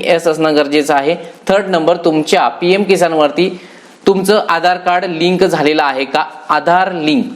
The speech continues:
यस असणं गरजेचे आहे. या तीन गोष्टी तुमच्या यस असतील तर तुम्ही पात्र आहात, तुमच्या खात्यावरती पैसे येतात. आणि या जर तीन गोष्टी नो झालेल्या असतील, त्यापैकी एक जरी नो असेल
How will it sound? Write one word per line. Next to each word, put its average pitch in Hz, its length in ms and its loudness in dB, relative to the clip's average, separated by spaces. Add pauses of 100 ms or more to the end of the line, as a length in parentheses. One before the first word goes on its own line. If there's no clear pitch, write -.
(480)
यस 185 200 2
असणं 165 280 0
गरजेचे 139 340 0
आहे. 147 160 -2 (360)
या 180 60 0
तीन 262 420 0
गोष्टी 262 360 2
तुमच्या 220 400 2
यस 214 260 2
असतील 185 560 0
तर 190 80 0
तुम्ही 185 400 0 (340)
पात्र 202 320 2
आहात, 214 240 0 (400)
तुमच्या 180 300 2
खात्यावरती 180 420 0
पैसे 180 360 0
येतात. 190 220 2 (340)
आणि 151 260 -2
या 196 140 2
जर 214 140 -2 (240)
तीन 214 200 4
गोष्टी 185 600 0 (180)
नो 196 380 4
झालेल्या 185 340 2
असतील, 175 240 -4
त्यापैकी 175 440 -2
एक 202 180 2
जरी 214 200 2
नो 196 200 4
असेल 170 520 -2